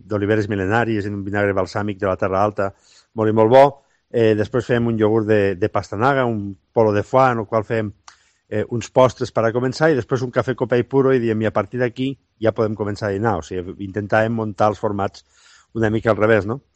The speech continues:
I en este cas, el cafè Copa i Puro, el cappuccino, és una crema de carxofes de Benicarló, a on hi damunt hi posem una, una espuma d'avellanes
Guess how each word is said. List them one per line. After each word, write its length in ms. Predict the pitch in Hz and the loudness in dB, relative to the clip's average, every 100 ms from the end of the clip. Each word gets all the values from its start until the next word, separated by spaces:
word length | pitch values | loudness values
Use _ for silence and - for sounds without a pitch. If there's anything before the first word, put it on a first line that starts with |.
| _ 127 | _ 0
I 60 | |
en 60 | 117 | 2
este 160 | 123 131 | 4 6
cas, 140 | 139 | 6
el 80 | 151 | 6
cafè 160 | 139 139 | 2 2
Copa 200 | 127 135 | 4 4
i 60 | 120 | 4
Puro, 240 | 139 143 156 | 4 6 6
el 20 | |
cappuccino, 720 | 127 113 117 - 131 139 170 _ _ - - | 4 0 -2 0 2 2 -2 _ _ -18 -10
és 120 | 107 | -6
una 140 | 123 120 | -4 -2
crema 240 | 131 123 | 0 0
de 80 | 123 | 0
carxofes 460 | 120 110 127 131 120 | -2 -6 -6 -4 -2
de 80 | 123 | -2
Benicarló, 540 | 123 127 120 127 131 _ _ _ | -2 0 2 4 2 _ _ _
a 140 | - 113 | -2 0
on 140 | 113 117 | 2 0
hi 60 | |
damunt 240 | 110 110 120 | 0 0 -2
hi 60 | 123 | -2
posem 320 | 113 117 123 | 0 2 2
una, 800 | 120 110 107 101 98 98 92 82 _ _ _ _ 110 | 0 0 0 0 0 -2 -4 -8 _ _ _ _ -10
una 220 | 107 110 | -6 -8
espuma 320 | - 127 117 | -8 -4 0
d'avellanes 720 | 107 107 117 131 131 170 - | 2 2 2 0 -2 -6 -12